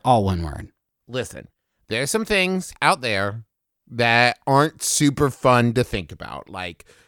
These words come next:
Speaker 2: taxes, or, like, when you get home from the supermarket and you have all your groceries and it's like, "Well, now I gotta make dinner. Oh, time for pizza," right? And also, you have to get life insurance. And it's, it's not super fun. Like, Teresa and I just, like, did our wills,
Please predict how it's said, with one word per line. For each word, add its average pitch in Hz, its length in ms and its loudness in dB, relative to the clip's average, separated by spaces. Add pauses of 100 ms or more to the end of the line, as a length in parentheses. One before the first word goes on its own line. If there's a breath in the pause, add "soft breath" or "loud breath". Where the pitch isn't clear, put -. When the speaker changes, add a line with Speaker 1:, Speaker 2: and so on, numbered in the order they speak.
(280 soft breath)
Speaker 2:
taxes, 151 920 2
or, 110 600 0
like, 110 300 -2
when 110 160 -2
you 107 80 -2
get 131 280 2
home 135 200 4
from 123 180 0
the 110 100 -2
supermarket 139 880 2
and 113 140 -2
you 104 80 0
have 113 180 0
all 120 80 2
your 110 140 0
groceries 120 720 2
and 107 80 -2
it's 101 80 -4
like, 104 160 0
"Well, 113 80 0
now 147 180 2
I 143 100 4
gotta 120 160 4
make 123 200 2
dinner. 131 360 2
Oh, 131 200 8
time 123 240 0
for 110 80 -4
pizza," 113 400 0 (320 loud breath)
right? 139 360 4
And 131 160 -8
also, 170 600 2 (200 soft breath)
you 151 120 -4
have 147 140 0
to 135 60 -10
get 131 140 -4
life 107 280 -6
insurance. 85 680 -8 (100)
And 123 640 4 (200)
it's, 143 400 -10 (100)
it's 170 240 -8
not 320 260 4
super 269 360 2
fun. 247 280 4
Like, 196 140 4
Teresa 226 400 0
and 202 100 4
I 196 100 6
just, 180 280 -4
like, 151 180 2
did 147 180 4
our 151 140 6
wills, 139 600 2